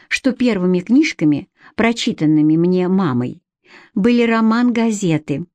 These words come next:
"Замужество" Татьяны Беловой и "Один день из жизни Ивана Денисовича". В первой я запомнила лишь название,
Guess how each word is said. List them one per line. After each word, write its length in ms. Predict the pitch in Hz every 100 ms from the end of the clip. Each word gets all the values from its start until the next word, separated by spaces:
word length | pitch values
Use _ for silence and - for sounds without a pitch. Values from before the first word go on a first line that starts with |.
| _ _ _ _
"Замужество" 760 | 190 220 247 311 208 165 156 156
Татьяны 760 | 160 156 - 160 147 151 151 _ _ -
Беловой 640 | 143 156 262 302 302 302 - - _ _
и 300 | 208 302 392 _ _ _ _
"Один 340 | 180 185 190
день 280 | 180 277 220
из 80 | 175
жизни 340 | 202 226 185
Ивана 260 | 170 196 185
Денисовича". 800 | 180 156 151 139 147 - 170 180 _ _ _ _ - - -
В 160 | - -
первой 520 | 269 247 180 175 165
я 400 | 175 185 175 -
запомнила 600 | - 190 185 190 190 190
лишь 220 | 196 208 214
название, 760 | 214 208 196 147 117 110 -